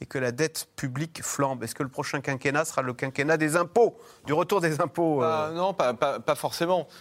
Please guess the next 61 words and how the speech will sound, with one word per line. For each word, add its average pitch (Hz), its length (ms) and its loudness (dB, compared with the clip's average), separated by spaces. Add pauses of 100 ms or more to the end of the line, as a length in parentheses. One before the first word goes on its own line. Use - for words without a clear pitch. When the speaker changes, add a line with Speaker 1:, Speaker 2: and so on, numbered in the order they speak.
(180)
Speaker 2:
Euh, 117 360 2
alors, 120 300 0
je, 113 160 -8
je - 40 -8 (100)
veux 143 60 -2
dire, 135 180 0
de 110 80 -6
toute - 180 -8
façon, 165 460 -2
le 113 120 0
coût 110 160 -6
de 117 60 -2
la 113 100 2
crise, 170 260 -2
il - 20 -6
n'y 113 60 0
a 107 40 2
aucun 107 240 -2
impôt 107 240 -2
qui 139 140 -8
va 107 100 2
l'éponger, 127 460 -2
hein. 101 160 -2
Donc, 98 240 -6
vous 104 100 -12
pouvez 113 200 -4
faire, 127 180 -2
vous 110 60 -2
Speaker 1:
Ah. 113 40 0
Speaker 2:
pouvez 143 120 0
doubler 147 260 2
l'impôt 143 300 2
sur 123 140 0
le 107 60 0
revenu. 123 260 0
De 123 120 -4
toute 117 160 -4
façon, 170 380 2
euh, 117 260 2
vu 127 200 0
les 143 120 4
masses 147 260 0
qui 135 100 -8
sont - 140 -6
en 120 80 -2
jeu, 170 140 -4
c'est 131 140 -8
pas, 113 280 0 (300)
c'est - 160 -8
pas 110 120 0
ça 147 240 2
qui 120 200 -6
va 113 320 4
beaucoup 117 340 -6
nous, 127 200 -2
nous, 123 180 -6
nous 120 240 -6
aider. 147 200 -2
Donc, 113 200 -6
en 113 60 -2
fait, 151 260 -4